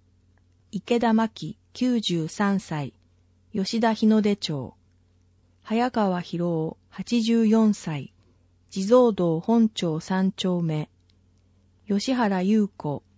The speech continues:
七十九歳。下諏訪。小林富江、九十五歳。分水学校長。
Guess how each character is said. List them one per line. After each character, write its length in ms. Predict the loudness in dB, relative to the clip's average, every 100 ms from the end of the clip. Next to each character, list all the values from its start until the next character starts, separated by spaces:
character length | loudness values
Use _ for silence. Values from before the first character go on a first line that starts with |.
| -6
七 300 | 0 2 2
十 280 | 2 0 -2
九 260 | -2 2 2
歳。 440 | 0 -6 -6 -10 _ _ _
下 160 | -2
諏 360 | 2 2 0 -2
訪。 260 | 0 -2 -4 _ _ _ _ _ _ _ -14
小 140 | -2
林 420 | 2 2 0 -4
富 320 | 0 4 6 6
江、 240 | 2 -2 -8 _
九 300 | -4 0 2
十 240 | 2 -2 -2
五 160 | -2
歳。 360 | -4 -2 -4 -6 _ _ _ _ _ _ 0
分 240 | 4 4
水 280 | 2 -2 -2
学 200 | -4 -6 _
校 240 | 2 2
長。 460 | 2 -6 -8 -8 -12